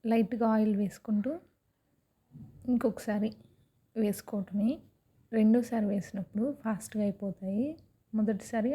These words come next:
అంత హీట్ ఉండదు కదా, అందుకే రెండోసారి హీట్కి త్వరగా ఉడికిపోతాయి. ఇవి పైన కొంచెం క్రిస్పీగా రావాలనుకుంటే ఇడ్లీ పిండి కనుక ఉంటే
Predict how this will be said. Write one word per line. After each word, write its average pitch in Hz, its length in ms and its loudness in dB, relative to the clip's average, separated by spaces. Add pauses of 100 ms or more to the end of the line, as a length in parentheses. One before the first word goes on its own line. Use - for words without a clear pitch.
అంత 220 120 2 (100)
హీట్ 214 300 4
ఉండదు 196 360 0
కదా, 202 220 -4 (920)
అందుకే 214 340 0
రెండోసారి 190 540 -2
హీట్కి 196 400 -4 (560)
త్వరగా 208 400 2
ఉడికిపోతాయి. 185 720 -2 (720)
ఇవి 240 260 6
పైన 226 200 4 (140)
కొంచెం 208 320 2
క్రిస్పీగా 220 560 -2
రావాలనుకుంటే 196 720 -2 (560)
ఇడ్లీ 226 300 4
పిండి 180 260 0
కనుక 175 200 -4 (100)
ఉంటే 220 220 -4